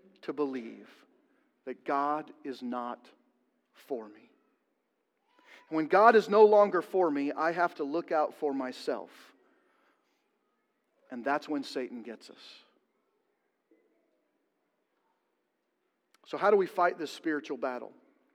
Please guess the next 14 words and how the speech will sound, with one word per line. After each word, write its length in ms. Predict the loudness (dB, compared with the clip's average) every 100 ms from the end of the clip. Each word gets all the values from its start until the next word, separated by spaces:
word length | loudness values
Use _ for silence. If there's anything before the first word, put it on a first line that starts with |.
| _ _ _ _ _ _ _ _ _ _ _ _ -8
Where 100 | -4
Satan 400 | 4 4 4 -2
uses 400 | -2 -2 0 4
our 180 | 4 4
own 300 | 2 0 -2
sin 500 | -4 -2 -2 -4 -10 -18 -20 -20 -20 _ _ _ _ -8
to 100 | -4
manipulate 640 | -2 -2 -2 0 0 0
us 180 | -2 -4
into 160 | -6 -2
walking 420 | 0 -2 -4 -8
away 200 | -8 -10
from 180 | -10 -14
God. 240 | -14 -18